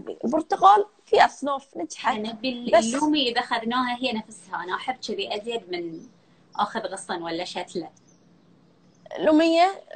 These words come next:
Speaker 1: بذورها ممكن أنتي نفس طريقتك شفت عندك في الستوري، شفتي شلون زرعتي في الكلينس؟
Speaker 2: إيه، نفس
Speaker 1: ممكن
Speaker 2: الطريقة.
Speaker 1: بذور اللومي نفس الطريقة، ناخذ الكيس مال الساندويتش نفسه، وناخذ منديل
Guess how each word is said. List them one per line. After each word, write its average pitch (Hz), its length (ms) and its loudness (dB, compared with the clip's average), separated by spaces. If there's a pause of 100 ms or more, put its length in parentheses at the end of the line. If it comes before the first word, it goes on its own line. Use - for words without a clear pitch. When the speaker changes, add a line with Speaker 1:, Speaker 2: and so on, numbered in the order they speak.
(160)
Speaker 1:
بذورها 269 460 4
ممكن 269 300 -2
أنتي 269 420 -2
نفس 285 200 -2
طريقتك 269 420 2
شفت - 200 -12
عندك 226 200 -2
في - 120 -10
الستوري، 277 480 4 (300)
شفتي - 320 -2
شلون 247 400 -4
زرعتي 214 380 0
في 220 60 -4
الكلينس؟ 247 720 -2 (640)
Speaker 2:
إيه، 196 120 -4
نفس - 160 -16
Speaker 1:
ممكن 269 440 2
Speaker 2:
الطريقة. 220 280 0
Speaker 1:
بذور 269 240 6
اللومي 285 600 4 (260)
نفس 240 200 -4
الطريقة، 220 460 -4
ناخذ 202 300 -8 (220)
الكيس - 500 -2
مال 214 460 2
الساندويتش 220 920 4
نفسه، 240 460 4 (400)
وناخذ 220 340 -2 (120)
منديل 208 760 0